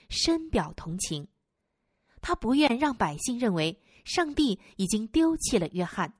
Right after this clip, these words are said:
以为他在忧患中已失去信心。他说：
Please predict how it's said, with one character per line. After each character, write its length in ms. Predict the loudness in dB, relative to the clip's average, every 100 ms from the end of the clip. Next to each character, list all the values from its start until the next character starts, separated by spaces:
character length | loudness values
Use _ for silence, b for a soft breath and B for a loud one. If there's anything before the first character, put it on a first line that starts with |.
| _ _ _ _ _ _ -2
以 120 | 4
为 140 | 4
他 180 | 2 0
在 340 | 4 4 4 0
忧 240 | 4 4
患 260 | 4 2 4
中 320 | 2 2 -2
已 120 | -4 -2
失 240 | 0 0
去 160 | 0 -2
信 280 | -2 -4 -4
心。 260 | -6 -6 -10 _ _ _ _ _ _ _
他 100 | -6
说： 420 | -2 0 0 -4